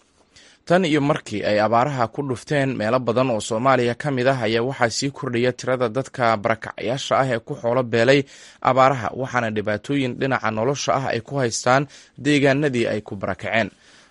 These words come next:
Dadkii ku barakacay degmada Dobley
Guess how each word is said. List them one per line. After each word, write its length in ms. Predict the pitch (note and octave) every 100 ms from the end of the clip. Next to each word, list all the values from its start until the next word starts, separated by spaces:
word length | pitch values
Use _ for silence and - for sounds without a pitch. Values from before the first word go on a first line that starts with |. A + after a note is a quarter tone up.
| -
Dadkii 480 | A#2+ - A#2 A#2+ A2+
ku 100 | -
barakacay 760 | C3 A#2 A2 - F#2 B2+ C#3 C3+
degmada 540 | A#2+ A2 C#3 C3 A#2
Dobley 520 | G#2+ C3+ B2+ A2 A2+